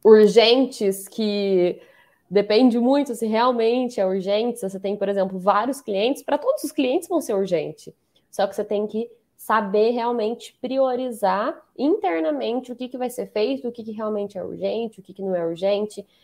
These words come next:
Então, por exemplo, nessa reunião diária, você pode priorizar com o seu time, você pode priorizar com a sua dupla de trabalho, com quem você trabalha, o que que realmente é urgente, é importante naquele dia.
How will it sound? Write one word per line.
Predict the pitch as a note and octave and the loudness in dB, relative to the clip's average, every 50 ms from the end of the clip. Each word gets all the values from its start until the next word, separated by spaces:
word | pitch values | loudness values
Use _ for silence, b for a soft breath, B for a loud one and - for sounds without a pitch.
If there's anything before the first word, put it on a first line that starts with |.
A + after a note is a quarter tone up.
| b b | b b
Então, | G#3+ - A#3 | -2 -2 -2
por | A3+ A3 A#3 | 0 2 2
exemplo, | A#3 G#3+ F#3 F3+ F#3+ | 2 2 0 0 0
nessa | G3+ G#3+ G#3+ | -4 -4 -4
reunião | A#3 A3 G#3 G#3 G#3 G3 G3 G3 | -2 -2 -2 -2 0 -2 -2 -2
diária, | F#3 F#3 F#3+ G3+ A#3+ B3+ A#3+ G#3+ A3 | -2 -2 -2 0 0 0 0 0 0
você | A3 B3+ | -2 -2
pode | A#3+ - A#3+ B3 A#3+ - | -2 -2 -2 -2 -4 -4
priorizar | - C4+ C4+ C#4 C#4+ D#4 D4 - D#4 D#4 - | 0 4 4 4 4 2 0 0 -2 -2 -2
com | F4+ | -4
o | E4+ | -4
seu | E4 E4 C4 C#4 | -2 -2 -2 -2
time, | - - B3 B3+ C4+ C4 | -4 -4 -6 -4 -4 -6
você | - - | -6 -4
pode | A3 G3+ G3 G3+ | -4 -4 -4 -4
priorizar | - G#3 G3+ G#3 G#3+ G3+ G3+ - - - | -8 -6 -4 -4 -2 0 0 0 0 0
com | - | -2
a | D4+ | -4
sua | - D4 C#4 | -2 0 0
dupla | A#3 B3+ C4 C4 - B3+ | 0 -2 -4 -2 -4 -6
de | A#3+ - | -6 -4
trabalho, | - A3+ A3 G#3 G#3 G#3 A3 A#3 B3+ B3 b b b b b b b | -6 -4 -2 0 2 2 2 0 -2 -4 b b b b b b b
com | - A3 A#3+ | 0 2 2
quem | A#3 A#3+ A3+ | 2 2 0
você | A#3 B3 A#3+ - | 0 -2 -4 -4
trabalha, | - A3+ G#3+ G3+ G3 G3 G#3 A3 B3 C4 C4 B B B B B | 0 2 2 4 4 4 4 4 4 0 -2 B B B B B
o | C4+ C4+ | -6 -6
que | - - C5+ | -6 -12 -6
que | - B4+ A#4 | 0 0 0
realmente | G#4+ F4+ E4 D#4 D4+ C#4+ C4+ B3 B3 C4 C#4 C4+ - - - _ - - | 2 4 4 4 4 2 2 0 0 -2 -2 -4 -6 -16 -18 _ -6 -2
é | C4+ E4 - - - | -2 -2 -2 -2 -2
urgente, | - C#4 C4 B3+ B3 A3+ G3 G3 A3+ A3+ A3+ A3+ A#3 A#3 A3 A3 - - A3 - _ - | 0 0 2 2 0 0 2 2 2 4 2 2 0 -2 -6 -8 -12 -12 -12 -10 _ 0
é | G#3+ A#3+ | 2 2
importante | C4+ D4+ D4 C#4 C4+ - B3+ A#3+ A3 A3 A3 - - A3+ A3 G#3+ G#3+ G#3+ G#3 G#3+ - - G#3 G3 - _ _ _ _ _ | 4 2 2 -2 0 0 0 0 0 0 -4 -4 -2 0 0 0 0 -2 -4 -6 -12 -14 -14 -14 -16 _ _ _ _ _
naquele | - G#3 A3 A3 A3+ C4 C4 - - G#3 G#3 G3+ G3 | -6 -2 0 0 0 0 -2 -4 -4 -4 -4 -4 -6
dia. | F3 F#3 F#3+ F#3 E3 E3 D#3 - - | -8 -6 -6 -4 -2 -2 -2 -4 -4